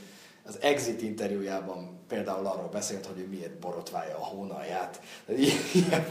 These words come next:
fontos témákat említettek. Azt mondta, hogy azért, mert így nézek ki, attól még nem nézhetek úgy ki, mint egy bohóc. Na, nehogy borotválom. <laughs>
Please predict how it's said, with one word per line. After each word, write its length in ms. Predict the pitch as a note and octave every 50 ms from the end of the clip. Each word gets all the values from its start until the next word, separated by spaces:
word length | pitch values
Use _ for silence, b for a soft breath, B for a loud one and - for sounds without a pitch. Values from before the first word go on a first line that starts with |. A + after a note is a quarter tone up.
| - -
fontos 400 | F#3+ F#3 D3+ - D3+ D3 C#3 -
témákat 520 | - C#3+ C3+ C3 B2+ B2+ A#2+ A#2+ A#2 A#2 C#3+
említettek. 600 | D3 D3 D3 C#3+ C#3 C#3 C3+ C3+ - C3+ C3+ C3 B2+ B B B B
Azt 120 | - B2 B2 C#3
mondta, 120 | B2+ A#2+
hogy 180 | G#2+ - - - - - -
azért, 340 | - C3+ C#3 C3+ D3 C#3+ C#3
mert 140 | C3+ C3+ C3+
így 140 | C#3 C3 C3
nézek 300 | C#3+ C#3+ C3+ C#3 C3+ C3+
ki, 260 | C3+ C#3 C3 - - - - -
attól 280 | C3+ C3+ - D3 C#3+
még 120 | C#3+ C#3 C#3
nem 140 | D3+ E3+
nézhetek 400 | F3 D#3+ C3+ - C3+ C3+ C3+ C3
úgy 120 | C3 B2 B2
ki, 100 | - C3
mint 200 | C3 C3+ C3 C#3
egy 120 | C3 -
bohóc. 440 | C3 C3 B2+ B2+ C3 C#3 C3 - -
Na, 160 | - B2+ C3+
nehogy 360 | D3 E3 E3+ D#3 C#3 C#3 C#3
borotválom. 640 | C3 B2+ B2 B2+ B2 B2+ A#2+ A#2+ A#2+ A#2+ B2 B2+ C3
<laughs> 40 | -